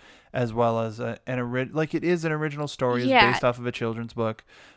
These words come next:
Speaker 1: that they kinda, they, they had a bit of, you know, there was still,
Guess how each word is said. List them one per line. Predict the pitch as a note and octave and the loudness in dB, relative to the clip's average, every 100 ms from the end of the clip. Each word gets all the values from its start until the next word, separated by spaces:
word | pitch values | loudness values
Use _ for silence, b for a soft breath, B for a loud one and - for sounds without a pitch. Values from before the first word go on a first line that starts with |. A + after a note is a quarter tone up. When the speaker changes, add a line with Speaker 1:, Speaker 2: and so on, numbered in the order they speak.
| b _ _ _ | b _ _ _
Speaker 1:
that | D3+ C3+ C3+ - | 2 4 4 0
they | G#3 A3+ A#3 B3 C#4 C#4 C#4+ D4 D4 | -12 -18 -18 -20 -16 -10 -8 -4 -6
kinda, | C4 C4+ C#4 | 0 0 0
they, | C4+ C4+ C4 | -2 -4 -4
they | A3 A3+ | -2 0
had | G#3 G3+ | 0 -2
a | F3+ | -2
bit | D3 C#3 | 0 4
of, | B2 A#2+ C#3+ | 4 2 -2
you | - D#3 | -6 -2
know, | B2 A#2 B2 | -2 -2 -2
there | B2 | 0
was | B2+ B2+ | 0 -6
still, | - C#3+ C#3+ C#3+ | -2 0 0 -2